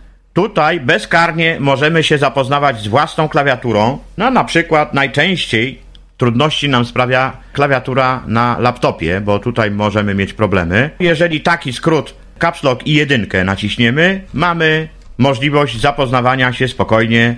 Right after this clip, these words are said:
z klawiaturą laptopową. Jeżeli ona nie ma klawiatury numerycznej, będziemy wiedzieli co, gdzie, jaki klawisz, jakie kombinacje, co mogą nam zrobić.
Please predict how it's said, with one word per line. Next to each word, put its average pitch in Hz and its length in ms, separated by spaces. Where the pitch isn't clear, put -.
z - 80
klawiaturą 131 500
laptopową. 143 680
Jeżeli 123 380
ona 110 220
nie 127 140
ma 113 140
klawiatury 110 460
numerycznej, 135 760
będziemy 175 340
wiedzieli 143 420
co, 143 400
gdzie, 120 520
jaki 113 560
klawisz, 120 460
jakie 117 480
kombinacje, 117 720
co 113 180
mogą 107 460
nam 98 240
zrobić. 73 460